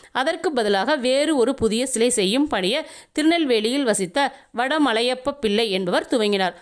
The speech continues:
அப்போது ஒரு நாள் அவரது கனவில் தோன்றிய முருகப்பெருமான் திருச்செந்தூர் கடலில் குறிப்பிட்ட இடத்தில் எலுமிச்சம்பழம் மிதக்கும், அங்கு மூழ்கி தேடினால் கடத்தப்பட்ட சிலை கிடைக்கும் அப்படின்னு சொல்லி அடையாளம் சொல்லி காமிச்சாருங்களாம். அதன்படி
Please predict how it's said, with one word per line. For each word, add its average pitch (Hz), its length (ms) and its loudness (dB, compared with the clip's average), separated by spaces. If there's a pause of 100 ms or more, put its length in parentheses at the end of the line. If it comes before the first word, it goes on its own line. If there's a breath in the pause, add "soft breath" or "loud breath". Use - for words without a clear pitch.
(140 loud breath)
அப்போது 359 460 0
ஒரு 254 220 2
நாள் 269 180 2
அவரது 220 360 0
கனவில் 247 380 0
தோன்றிய 254 360 2
முருகப்பெருமான் 208 680 0 (300 loud breath)
திருச்செந்தூர் 339 640 2
கடலில் 233 440 0
குறிப்பிட்ட 294 460 0
இடத்தில் 285 420 -2 (260 loud breath)
எலுமிச்சம்பழம் 294 800 0
மிதக்கும், 190 460 0 (240 loud breath)
அங்கு 320 380 2
மூழ்கி 277 360 4
தேடினால் 226 500 0 (220 loud breath)
கடத்தப்பட்ட 311 580 -2
சிலை 247 300 0
கிடைக்கும் 208 440 -2
அப்படின்னு 190 340 0
சொல்லி 254 220 0
அடையாளம் 208 520 0
சொல்லி 269 180 0
காமிச்சாருங்களாம். 190 800 -2 (300 loud breath)
அதன்படி 254 540 0